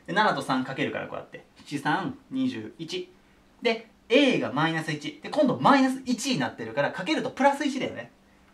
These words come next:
で、プラス一です。で、二分の二十二になるから、十一と。これが答えになります。外分点。で、最初なんでちょっとチェックすると、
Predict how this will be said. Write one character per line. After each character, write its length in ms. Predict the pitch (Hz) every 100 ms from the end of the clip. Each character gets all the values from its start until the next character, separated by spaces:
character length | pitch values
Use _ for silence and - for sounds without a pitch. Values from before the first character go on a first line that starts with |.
| _
で、 280 | 262 302 254 - _
プ 160 | - 143
ラ 140 | 131
ス 240 | - 220 214 -
一 220 | 180 175
で 140 | 123
す。 160 | - _ _ _ _ _ _ _ -
で、 300 | 277 262 -
二 220 | 147 175
分 260 | 180 220 220
の 120 | 220
二 160 | 262 262
十 160 | 196
二 200 | 180 254
に 60 | 233
な 100 | 190
る 100 | 190
か 100 | 208
ら、 260 | 269 262 - - _ _ - _ _ _ _ _ - _ _ _ _ _ _ _ _ _ -
十 460 | 113 127 151 151 156
一 280 | 165 - 285
と。 120 | - - - - - - _ _ _ _ -
こ 100 | 185
れ 100 | 254
が 140 | 311
答 300 | - - 156
え 40 | 131
に 60 |
な 60 | 101
り 80 | 98
ま 120 | 95
す。 80 | -
外 240 | 120 113
分 160 | 110 95
点。 180 | 87 - _ _ _ _ _ _ _ _ _ _ _
で、 100 | 165
最 160 | 165 185
初 140 | 226
な 60 | 285
ん 20 |
で 60 | 220
ち 40 |
ょ 40 | 226
っ 20 |
と 60 |
チ 100 | -
ェ 40 | 262
ッ 60 |
ク 100 | 240
す 120 | - 120
る 100 | 110
と、 320 | 147 131 104